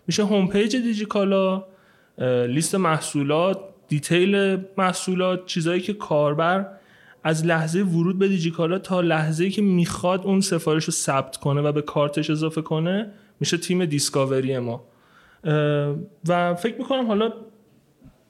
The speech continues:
تا الان در همین حد توضیح کافی باشه. اه، می‌تونیم، اه، یکم در مورد این که هر کدوم از این تیم‌ها،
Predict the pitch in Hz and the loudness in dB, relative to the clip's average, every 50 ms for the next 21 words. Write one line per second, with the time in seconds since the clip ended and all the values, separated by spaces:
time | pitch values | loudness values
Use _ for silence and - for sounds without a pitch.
0 | - - - 180 180 165 180 170 175 190 208 208 196 185 175 175 180 175 175 170 | -14 -8 -4 -2 0 2 2 2 2 2 2 0 0 0 0 0 0 2 2 2
1 | 156 170 165 165 165 - 170 160 160 160 156 190 208 208 208 - - 156 147 151 | 2 2 0 -2 -2 0 0 2 2 2 0 -2 -2 -4 -4 -2 0 0 0 0
2 | - 170 156 143 131 - - 135 127 127 - - - - - - - - - - | -2 -2 0 0 0 0 0 -2 -2 -4 -4 -10 -20 -20 -20 -20 -20 -16 -6 -2
3 | 160 156 156 156 156 156 165 185 185 - 208 208 208 214 214 214 208 208 - - | 0 0 2 2 2 2 2 0 0 0 0 0 2 2 2 0 -2 -4 -8 -12
4 | - - - - - - _ - - - _ _ _ - - - 170 160 151 151 | -18 -20 -20 -20 -20 -20 _ -20 -20 -20 _ _ _ -12 -6 -2 0 0 0 2
5 | 147 143 143 143 139 139 139 139 135 123 - - - _ _ _ _ _ _ - | 0 0 0 0 0 0 -2 -2 -4 -6 -8 -12 -18 _ _ _ _ _ _ -4
6 | 170 165 - 214 214 208 185 165 165 156 156 160 180 180 196 196 202 208 202 214 | -4 -2 0 0 0 0 2 2 2 0 0 0 0 0 0 0 0 0 0 0
7 | 208 202 196 190 - - - - - - 175 190 190 - 202 202 180 196 196 190 | 0 0 -2 -4 -8 -10 -12 -10 -6 -4 -4 -4 -2 -4 -2 -2 0 0 0 0
8 | 170 180 196 196 202 - 180 170 160 160 160 175 185 190 190 | 0 0 -2 -2 -2 -2 -2 -2 0 0 -2 -2 -2 -4 -6